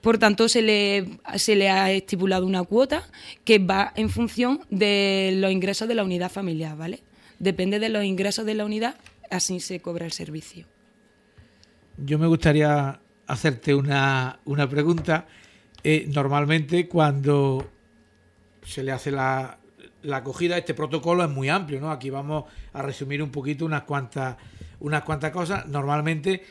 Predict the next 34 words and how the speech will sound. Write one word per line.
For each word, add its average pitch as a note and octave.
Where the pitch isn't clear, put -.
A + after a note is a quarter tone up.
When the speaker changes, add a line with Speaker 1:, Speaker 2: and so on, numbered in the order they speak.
Speaker 2:
cuando C#3+
llega C3+
la C3+
familia, E3+
pues D3
se D3+
le C#3
informa C#3+
de B2+
todo C#3
lo C#3+
que D3
hemos C#3+
comentado C#3+
anteriormente, E3
pero C#3
luego C#3+
se -
sigue C3+
el D3+
protocolo. C#3+
Speaker 1:
Claro, A3+
una G3+
vez G#3
que B3+
ya B3
le B3
hemos B3
explicado B3
todos G#3
los A3+
servicios A#3+
que A#3+
tenemos B3